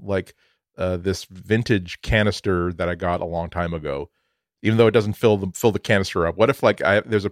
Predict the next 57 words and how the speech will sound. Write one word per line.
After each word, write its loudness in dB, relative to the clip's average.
there's 0
a 0
ceremony 4
where 4
I 4
have 2
to -6
get -4
the -20
canister 0
from -6
the -4
top 0
of -18
the -12
fridge, 0
pop 0
open -4
the -4
top, -2
rummage 0
through, -2
get -6
them, -6
that -6
sor-, -18
that -2
sort -6
of -6
thing. -6
And 0
so 0
I've 0
been -6
eating -2
them -2
one 0
at -2
a 2
time, 0
and 0
because -2
the 0
portion 0
is -4
now 4
one, 2
it's -4
like 2
I 4
will 2
eat 4
it 4
in, -2
like, 0
eight 0
nibbles. -2